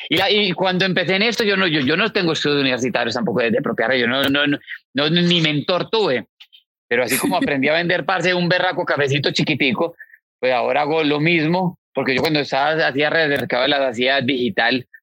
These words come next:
La gente ni siquiera entendía esos días yo que lo que hacía. Yo todos los días, yo cada hora le presentaba el negocio en persona a seis personas, ta, ta, ta, ta, sin utilizar mis redes sociales, todo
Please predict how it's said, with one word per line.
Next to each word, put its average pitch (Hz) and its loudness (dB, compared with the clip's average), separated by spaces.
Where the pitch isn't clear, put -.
La 151 0
gente 170 0
ni 185 2
siquiera 185 0
entendía 190 2
esos 202 2
días 220 2
yo 214 0
que 220 -2
lo 220 0
que 160 0
hacía. 175 2
Yo 139 -2
todos 202 0
los 160 0
días, 180 0
yo 151 0
cada 202 0
hora 214 2
le 185 0
presentaba 151 0
el 175 0
negocio 156 0
en 160 0
persona 143 0
a 160 -2
seis 170 -2
personas, 156 -2
ta, - -2
ta, - -2
ta, 170 -2
ta, 147 -2
sin 147 -2
utilizar 151 0
mis 175 0
redes 175 0
sociales, 147 -2
todo 160 0